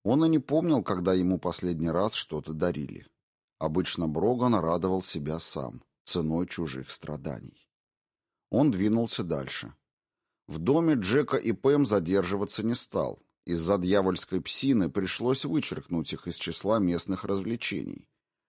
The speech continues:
Поэтому путь Брогана лежал прямиком на чердак Фейербрайтов. «Тут всё по-другому». «Что значит по-другому?» «Сам смотри.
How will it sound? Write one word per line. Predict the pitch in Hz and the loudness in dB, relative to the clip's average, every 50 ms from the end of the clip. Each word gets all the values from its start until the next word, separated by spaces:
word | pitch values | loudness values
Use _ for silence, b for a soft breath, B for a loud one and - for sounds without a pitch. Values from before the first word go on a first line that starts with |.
| _ _ _ _ | _ _ _ _
Поэтому | - 90 92 92 87 - 85 85 87 80 | 2 2 2 2 2 0 -2 -2 -2 -4
путь | - - 92 82 76 | -4 -4 -4 -4 -4
Брогана | 69 71 85 98 123 139 131 143 139 139 139 135 - - | -2 0 2 2 2 2 2 2 2 2 2 0 -2 -2
лежал | 101 104 104 92 80 92 110 123 131 | 0 0 0 2 2 4 2 2 2
прямиком | - - 104 98 87 87 78 - - 92 101 101 98 | 0 0 0 2 0 0 0 0 0 2 2 2 2
на | 92 82 | 0 0
чердак | - - 82 73 73 73 78 78 - - | -2 -4 -4 -4 -2 0 0 -2 -2 -4
Фейербрайтов. | - - 80 76 76 73 73 73 78 78 64 57 - - - - - - _ _ _ _ _ _ _ _ _ _ _ _ _ _ _ _ _ _ _ | -6 -4 -2 -2 -2 -2 -2 -2 -2 -2 -2 -4 -6 -12 -18 -20 -20 -20 _ _ _ _ _ _ _ _ _ _ _ _ _ _ _ _ _ _ _
«Тут | - - - - - - | -10 -8 -8 -8 -10 -12
всё | - - - - - - - _ | -12 -10 -10 -10 -10 -12 -14 _
по-другому». | - - 294 - - - 302 320 330 - - - - 76 - - - - _ _ _ _ _ _ _ _ _ _ _ _ - | -12 -10 -10 -10 -10 -10 -8 -6 -6 -4 -4 -4 -4 -6 -8 -12 -16 -20 _ _ _ _ _ _ _ _ _ _ _ _ -14
«Что | - - - 80 | -10 -8 -6 -6
значит | 73 71 78 73 73 - 71 - | -6 -6 -8 -8 -8 -10 -12 -10
по-другому?» | _ - 71 82 80 82 71 69 69 57 55 50 - - _ _ _ _ _ _ _ _ _ _ _ _ _ - | _ -10 -6 -6 -6 -6 -6 -8 -10 -10 -12 -16 -20 -20 _ _ _ _ _ _ _ _ _ _ _ _ _ -16
«Сам | - - 302 277 262 254 220 - - | -14 -10 -6 -2 -2 -2 -2 -4 -6
смотри. | - - 127 - - - - - 104 92 - - - | -8 -10 -10 -10 -12 -12 -10 -10 -10 -12 -12 -16 -20